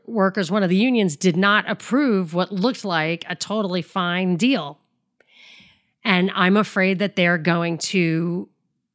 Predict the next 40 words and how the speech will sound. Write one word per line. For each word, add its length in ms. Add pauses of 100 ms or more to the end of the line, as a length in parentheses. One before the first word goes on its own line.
(460)
demonstrate 1040 (400)
our 240
vulnerability, 1120 (340)
like 240
they're 180
demonstrating 720
the 80
vulnerability 960
of 440
Europe 420
to 120
Russian 440
gas. 460
They 100
really 220
had 180
to 120
bring 240
it 100
to 80
the 180
absolute 720 (380)
limits 760 (100)
for 160
that 260
to 80
happen. 580 (340)
But 240
they 80
finally 400
got 260
Germany 340
to 60
walk 260
away 160
from 120
the 80
Nord 260
Stream 300
pipeline. 800